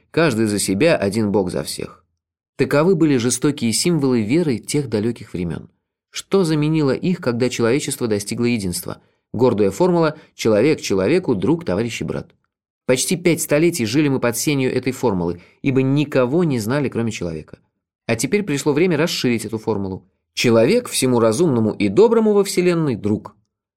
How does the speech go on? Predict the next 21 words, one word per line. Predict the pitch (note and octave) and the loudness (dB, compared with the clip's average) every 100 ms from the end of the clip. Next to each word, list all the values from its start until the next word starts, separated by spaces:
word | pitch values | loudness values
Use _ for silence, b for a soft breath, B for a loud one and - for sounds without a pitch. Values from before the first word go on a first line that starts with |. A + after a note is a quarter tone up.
| _ - | _ 0
И | B2 | 4
вот | B2+ G3+ A#2 | 6 4 4
Ромеро | A#2 F3 G3+ G3 | 4 4 4 2
объявляет, | A#2+ A#2 B2 D#3 E3 - | 0 2 2 2 2 0
что | - A#2 | 0 0
она | G#2+ D3 G3+ | 0 0 0
противоречит | A#2 A2 B2+ D3+ - | -2 0 0 0 -2
принципу | - G3+ F#3+ E3 D#3 B B B - | 0 0 0 -2 -2 B B B 4
«общество | G3+ G#3+ G3+ G3 F#3+ | 4 4 0 2 2
живет | E3+ F3 D#3 | 4 4 2
для | A#2+ A#2+ | 4 4
блага | C#3 D3 | 4 4
человека, | C#3+ D#3 D3 A2+ - E2+ B B | 2 2 4 2 0 -6 B B
каждому | B2 E3+ E3 F3 | 2 2 2 0
по | E3 | 2
его | G#2 A#2 | 2 2
потребностям». | A#2+ G2+ F2+ D#2 - - - _ _ - | 0 0 -2 -4 -8 -14 -16 _ _ 2
И | E3+ | 2
машина | F#3 G#3+ F3+ | 4 2 0
поддерживает | A#2 G2 G2 E2+ E2+ D#2+ | 0 0 0 -2 -4 -6
его. | D2+ F2 | -8 -10